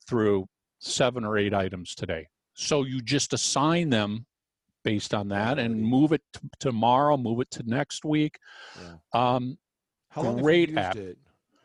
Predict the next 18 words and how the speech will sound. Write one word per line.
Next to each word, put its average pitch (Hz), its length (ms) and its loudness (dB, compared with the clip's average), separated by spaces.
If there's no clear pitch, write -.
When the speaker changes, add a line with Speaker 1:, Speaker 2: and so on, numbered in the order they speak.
Speaker 2:
'Cause 104 140 -14
Speaker 1:
I've 226 260 2
Speaker 2:
you've, 151 200 -12
you've - 20 -20
used 180 240 -8
a 151 40 -4
bunch 127 340 -6
of 127 80 -10
these 120 220 -8
different 117 440 -12
things 110 320 -12
over 113 300 -10
the 104 100 -8
years. 104 360 -6
We've 113 140 -8
talked 117 340 -10
about 101 320 -10
this. 98 360 -8